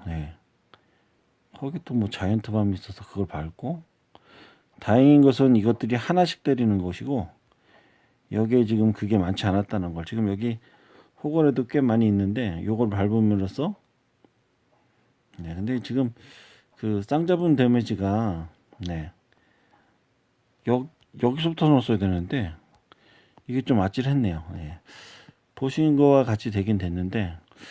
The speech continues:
깔끔하지 못했습니다. 요즘 제가 슬럼프인 것 같습니다. 네. 어떠한 조합을 해도 이게 구월 맥스긴 해도 충분히 쉽게 했어야 되는데, 네,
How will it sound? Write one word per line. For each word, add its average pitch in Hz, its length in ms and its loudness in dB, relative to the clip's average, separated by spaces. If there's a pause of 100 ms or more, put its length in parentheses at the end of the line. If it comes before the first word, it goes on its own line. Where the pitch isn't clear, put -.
(320)
깔끔하지 160 460 0
못했습니다. 107 580 -2
요즘 113 260 -2
제가 110 200 -4
슬럼프인 185 440 0
것 139 80 2
같습니다. 98 520 -4 (140)
네. 95 320 -8 (1000)
어떠한 123 360 -2
조합을 110 360 0
해도 113 520 -2 (140)
이게 117 300 0 (360)
구월 139 260 2
맥스긴 127 500 2
해도 113 560 0 (140)
충분히 135 880 -2
쉽게 - 400 -6
했어야 131 320 -2
되는데, 90 560 -6 (1120)
네, 78 340 -6